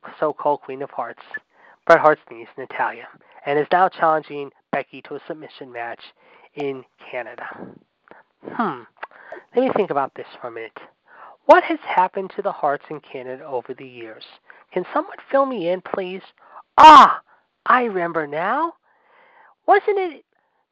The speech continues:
twenty-two years ago, Natty, that your Uncle Brett got screwed over in freaking Montreal when Shawn Michaels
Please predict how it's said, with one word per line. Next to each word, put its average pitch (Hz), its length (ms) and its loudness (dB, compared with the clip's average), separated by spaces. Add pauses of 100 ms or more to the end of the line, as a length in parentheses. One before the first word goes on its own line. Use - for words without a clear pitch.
(140)
twenty-two 311 640 0 (100)
years 233 280 -8
ago, 160 420 -4 (200)
Natty, 147 680 -6 (460)
that 190 160 -8 (100)
your 208 200 -2
Uncle 226 420 -4 (200)
Brett 202 360 4 (380)
got 175 220 4 (220)
screwed 269 520 -2
over 226 680 2 (800)
in 214 220 -4 (120)
freaking 190 480 -8 (160)
Montreal 180 920 2 (120)
when 185 160 -10 (140)
Shawn 254 320 -2
Michaels 226 520 -8